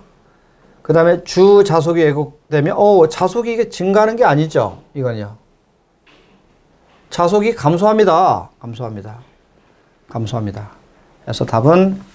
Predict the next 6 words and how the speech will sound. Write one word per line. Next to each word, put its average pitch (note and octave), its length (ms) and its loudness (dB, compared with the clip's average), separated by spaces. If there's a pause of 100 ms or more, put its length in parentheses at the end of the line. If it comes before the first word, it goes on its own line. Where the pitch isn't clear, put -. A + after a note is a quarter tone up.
(300)
삼 E3 360 0
번이 C#3 600 2 (1900)
맞는 B2+ 500 2 (840)
답이 C3 360 2
돼요. B2+ 500 0 (160)
예. G2 140 -8